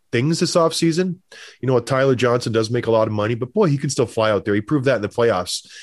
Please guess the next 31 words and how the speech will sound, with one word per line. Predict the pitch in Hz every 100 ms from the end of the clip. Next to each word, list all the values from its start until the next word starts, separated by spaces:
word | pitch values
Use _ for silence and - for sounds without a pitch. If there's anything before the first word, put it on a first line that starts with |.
| - -
He, | 175 170 123 -
he | 131 170
was | 156
a | 127
main | 113 127 139 127 104
factor | - 123 127 135 110 92
in | - 80 104
the | 113
reason | 110 120 107
Tampa | 107 117 104
Bay | 110 101
repeated. | 95 139 160 - - _ - - - - _ _ 131
And | 139 135 131
you | 143
go | 143 147
out |
and | 135
you | 139
get | 131
Jake | 139 135
McCabe. | 135 131 131
I | 123
played | 123 147
with | 151
him | 123
in | 104
Buffalo. | 104 120 - 90
The |
guy's | 104 139 151
an | 123
actual, | 110 117 120 98